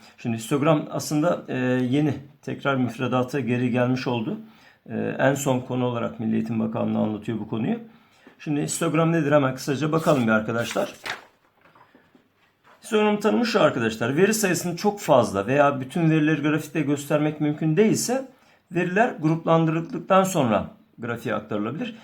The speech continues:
İşte bu şekilde oluşturulan sütun grafiğine biz histogram diyoruz.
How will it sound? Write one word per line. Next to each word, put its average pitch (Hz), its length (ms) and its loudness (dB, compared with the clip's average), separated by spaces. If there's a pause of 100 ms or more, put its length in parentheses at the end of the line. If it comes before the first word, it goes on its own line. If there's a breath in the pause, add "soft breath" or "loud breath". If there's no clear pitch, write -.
(160 loud breath)
İşte 151 200 -2
bu 160 60 0
şekilde 156 340 0
oluşturulan 123 520 0
sütun 160 300 -4
grafiğine 127 360 -2
biz - 260 -6 (300 soft breath)
histogram 127 560 2
diyoruz. 95 300 -2